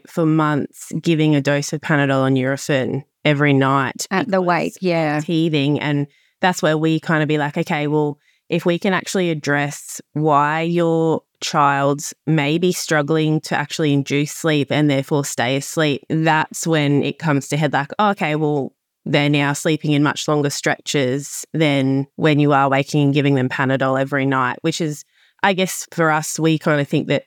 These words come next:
Speaker 1: maybe that's not the greatest thing to be doing anyway, like, giving Panadol every night because of a possible teething issue. So it would be kinda like, you know,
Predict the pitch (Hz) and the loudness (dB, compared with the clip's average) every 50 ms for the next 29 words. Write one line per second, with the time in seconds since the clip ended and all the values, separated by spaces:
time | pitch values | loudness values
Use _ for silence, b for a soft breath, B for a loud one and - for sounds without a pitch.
0 | _ _ - 147 143 147 131 143 131 143 135 - - - - 151 147 147 143 - | _ _ 0 0 2 2 2 2 2 2 0 -2 -4 -4 -2 0 2 2 2 0
1 | - _ - 165 165 139 - 165 156 147 143 139 147 143 - - 151 143 143 - | -2 _ -2 0 0 2 2 2 2 2 2 0 -2 -2 -2 0 0 0 0 0
2 | - 139 139 139 135 147 135 135 131 135 139 127 - 139 147 151 151 147 139 143 | 0 0 0 0 2 2 0 2 2 2 0 0 0 0 0 0 0 0 0 0
3 | 185 220 214 151 - - - 156 143 143 135 135 - - 139 123 131 135 143 139 | 0 0 -2 -2 -4 -2 0 2 2 2 2 0 0 -2 -2 0 0 0 0 0
4 | 143 139 139 143 143 - - 151 143 139 147 139 135 139 139 135 135 139 - - | 0 0 0 -2 -4 -4 -4 -2 0 0 0 0 2 0 0 0 -2 -4 -6 -8
5 | _ - 156 143 - - 151 131 139 131 143 139 - - 143 - - 139 143 139 | _ -2 -2 0 0 0 0 0 2 2 0 0 0 -2 -4 -4 -4 -2 -2 -2
6 | 135 - 160 143 139 139 151 151 151 139 - 160 147 - - - 160 156 175 233 | 0 0 2 2 4 4 4 4 2 2 0 -2 -4 -4 -2 0 0 2 2 0
7 | 359 370 - _ _ _ _ _ _ _ - - - 160 151 131 - - 143 147 | 0 -2 -6 _ _ _ _ _ _ _ -4 0 2 2 2 2 2 2 2 2
8 | 143 - - 160 147 147 147 143 143 139 139 120 - _ - 165 151 135 135 143 | 0 0 0 0 0 2 2 2 2 0 0 -2 -4 _ -2 0 0 2 0 0